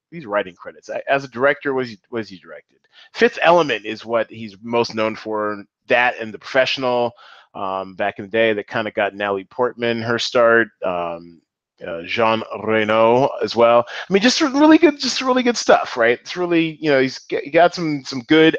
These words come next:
action stuff. Lucy, Lucy was fun and great. And apparently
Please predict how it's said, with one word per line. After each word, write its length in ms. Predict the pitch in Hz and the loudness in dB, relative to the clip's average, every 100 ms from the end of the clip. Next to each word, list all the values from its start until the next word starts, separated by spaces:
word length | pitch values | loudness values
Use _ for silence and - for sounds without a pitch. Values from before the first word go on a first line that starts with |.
| - | 2
action 560 | 139 143 - 156 139 131 | 4 4 2 0 -2 -6
stuff. 240 | - 131 | -2 0
Lucy, 720 | 139 180 233 - 247 254 262 - - - | 4 4 4 2 2 2 0 -4 -20 -4
Lucy 320 | 156 - 202 | -2 0 0
was 180 | 190 165 | 0 0
fun 380 | - 185 185 | 4 6 6
and 160 | 185 151 | 2 -4
great. 360 | 147 151 170 - - - _ | 0 2 2 -4 -16 -20 _
And 360 | 151 143 139 139 | 0 2 2 -2
apparently 920 | - 202 214 196 175 175 165 160 151 | -4 -2 0 0 0 0 0 -2 -4